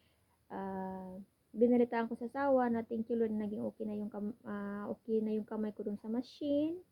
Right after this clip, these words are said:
Sabi ni asawa, "Alhamdulillah." At yun, umuwi na kami dun sa bahay. Mm, tapos,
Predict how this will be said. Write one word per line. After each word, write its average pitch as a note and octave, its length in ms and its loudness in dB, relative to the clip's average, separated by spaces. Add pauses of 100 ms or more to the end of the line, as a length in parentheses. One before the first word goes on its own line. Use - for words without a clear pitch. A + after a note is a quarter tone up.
(580)
Sabi G#3+ 240 -2
ni G#3+ 80 -6
asawa, G#3+ 320 -10
"Alhamdulillah." A3+ 880 0
At - 160 -10 (160)
yun, C#4+ 400 2
umuwi A3 480 -2
na A3 80 -4
kami A3 160 -6
dun A3+ 160 -10
sa A3+ 80 -10
bahay. A#3 720 -2 (960)
Mm, G3+ 560 -6
tapos, G#3 720 -6